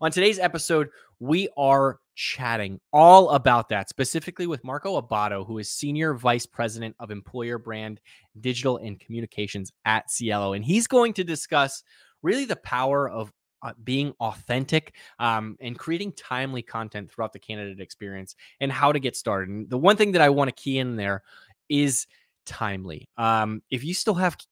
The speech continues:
content that is from twenty nineteen, that is from twenty eighteen, please, if you still have pandemic content with folks in the office with masks on, six feet separated, uh, I think it's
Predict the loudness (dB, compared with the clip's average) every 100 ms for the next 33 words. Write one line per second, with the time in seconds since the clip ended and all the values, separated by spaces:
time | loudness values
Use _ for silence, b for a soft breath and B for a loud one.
0 | -14 -4 -4 -2 -4 -2 -4 -4 -4 0
1 | 0 -2 -8 -10 -8 -6 -4 -6 -8 -12
2 | -10 -10 -10 -8 -8 -6 -8 -8 -4 -4
3 | -4 -8 -8 -6 -6 -8 -8 -10 -10 -10
4 | -10 -12 B B B _ -4 -2 -2 -4
5 | -2 0 4 4 2 b b b -4 -2
6 | 0 0 0 -2 -8 -10 -10 -10 -14 -10
7 | -8 -8 -10 -10 -2 -2 -2 -6 -2 0
8 | 2 2 0 -6 -6 -8 -2 -2 -2 -4
9 | -2 -2 -4 -8 -12 -12 -8 -2 -2 0
10 | 0 0 -4 B B -2 -2 -2 -4 -4
11 | -4 -8 -10